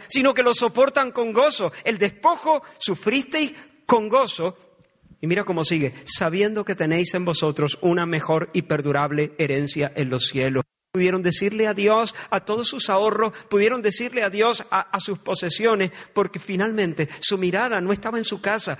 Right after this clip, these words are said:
su mirada no estaba en su cuenta bancaria, su mirada estaba en el horizonte, en la patria. Por lo tanto, claro,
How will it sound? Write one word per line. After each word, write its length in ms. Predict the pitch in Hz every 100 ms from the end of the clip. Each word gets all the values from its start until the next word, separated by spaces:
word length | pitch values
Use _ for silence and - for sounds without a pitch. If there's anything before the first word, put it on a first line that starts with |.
| -
su 140 | -
mirada 320 | 196 202 254 247
no 60 |
estaba 260 | 226 247 233
en 60 |
su 160 | 208 214
cuenta 260 | 208 226 208
bancaria, 480 | 180 202 233 185 - -
su 160 | -
mirada 360 | 208 208 277 269
estaba 280 | 190 233 247
en 100 | 202
el 100 | 170
horizonte, 540 | 160 151 220 262 -
en 100 | 156
la 160 | 151 147
patria. 460 | 240 277 269 196 - - -
Por 140 | 226
lo 100 | 220
tanto, 360 | 277 302 254 190 -
claro, 360 | - 311 226